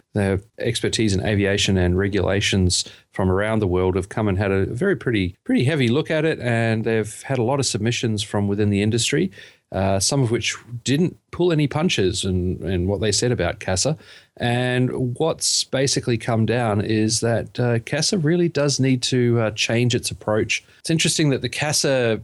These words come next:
press release about the re-, about this coming out really made it sound like, "Oh, there's just been a couple of areas that people have looked at and maybe we need to tweak a few things."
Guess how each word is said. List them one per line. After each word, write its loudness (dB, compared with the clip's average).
press -2
release 0
about 0
the -2
re-, 0
about -2
this -4
coming 0
out -2
really 0
made 2
it 0
sound 0
like, 0
"Oh, 2
there's 0
just -4
been 0
a 0
couple -4
of 2
areas 2
that -6
people -2
have -4
looked -4
at 0
and 0
maybe 0
we 2
need 0
to -8
tweak -2
a -2
few -2
things." -2